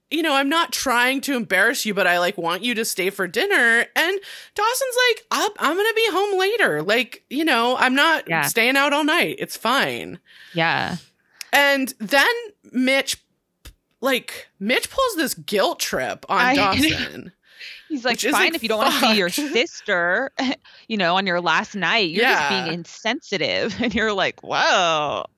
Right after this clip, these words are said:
Speaker 2: okay."
Speaker 1: I mean, at eighteen, like, what the fuck? You know, that I
Speaker 2: Yeah.
Speaker 1: wanna go hang out with my friends, dude.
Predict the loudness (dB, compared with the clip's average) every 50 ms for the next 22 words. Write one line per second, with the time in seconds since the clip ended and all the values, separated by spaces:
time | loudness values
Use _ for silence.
0 | _ -8 -4 -2 0 0 0 0 0 0 0 0 -2 -2 -4 -4 -8 _ _ _
1 | _ _ _ _ _ _ _ _ _ _ _ _ _ _ _ _ -20 -20 -20 -20
2 | -20 _ _ _ _ _ _ _ -2 -2 0 0 0 -2 0 0 0 0 0 -2
3 | -4 -4 -4 -6 -6 -6 -4 -4 -2 -2 -2 -4 -4 -4 -6 -8 -8 -6 -4 -2
4 | -2 -2 -4 -8 -16 -6 -4 -6 -4 -4 -8 -10 -10 -6 -2 -2 0 0 -2 -6
5 | -12 _ -20 -20 _ _ _ _ _ _ -6 -4 -2 0 2 2 2 2 2 2
6 | 0 0 -2 -4 -8 -16 -20 _ -4 -4 -2 0 2 0 2 4 2 2 2 4
7 | 2 2 2 2 0 0 0 0 0 0 0 -2 -2 -2 -2 -4 -4 -2 -4 -4
8 | -4 -6 -8 -10 -8 -8 -6 -6 -8 -10 -12